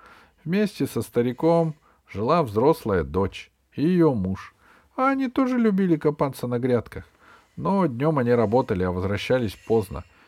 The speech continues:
Никто не мог помешать Джонни похитить Нуф-Нуфа,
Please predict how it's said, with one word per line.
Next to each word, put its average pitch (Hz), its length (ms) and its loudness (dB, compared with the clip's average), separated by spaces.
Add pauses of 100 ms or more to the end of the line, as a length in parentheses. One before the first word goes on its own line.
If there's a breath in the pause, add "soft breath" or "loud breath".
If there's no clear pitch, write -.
(160 soft breath)
Никто 165 300 -2
не 170 100 0
мог 139 240 0
помешать 117 600 -2 (160)
Джонни 143 760 -2 (320)
похитить 104 840 -6 (260)
Нуф-Нуфа, - 800 -16